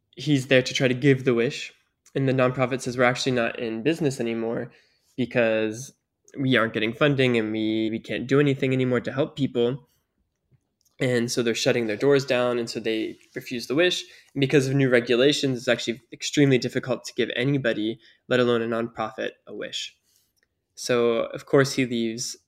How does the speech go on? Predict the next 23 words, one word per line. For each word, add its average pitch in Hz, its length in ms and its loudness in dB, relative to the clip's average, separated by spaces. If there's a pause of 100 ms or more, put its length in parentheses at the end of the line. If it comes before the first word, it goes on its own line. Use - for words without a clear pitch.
(260)
upset 180 580 0
and 120 400 0
says 123 200 -4
hi 117 160 0
to 120 120 -4
Aziza 135 340 2
and 127 140 0
sees 143 160 0
that 151 120 -4
she's 139 180 -4
doing 127 320 2
well, 117 380 0
which 127 140 -4
is 131 120 -2
the 135 80 -2
first 143 280 4
kind 139 140 6
of 127 80 2
moment 127 300 4
where 123 100 4
you 123 140 2
see 131 180 -2
him 123 400 -2